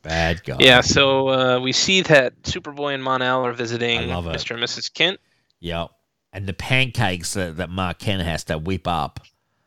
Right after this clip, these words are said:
Speaker 1: for these
Speaker 2: Yeah.
Speaker 1: two, who just dominate.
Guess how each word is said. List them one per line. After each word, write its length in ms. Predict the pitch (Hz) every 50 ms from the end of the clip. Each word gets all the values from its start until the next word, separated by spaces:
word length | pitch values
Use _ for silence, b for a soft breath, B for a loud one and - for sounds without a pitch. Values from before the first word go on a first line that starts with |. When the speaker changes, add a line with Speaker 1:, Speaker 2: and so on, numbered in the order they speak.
| _ _ _ _ _ _ _ _
Speaker 1:
for 120 | _ - 90
these 260 | 85 82 80 80 135
Speaker 2:
Yeah. 320 | 143 127 110 85 78 76 - - - - _
Speaker 1:
two, 40 | -
who 200 | 71 80 85 92
just 280 | 90 82 85 80 82 82
dominate. 640 | 82 90 82 82 85 82 78 76 73 73 80 82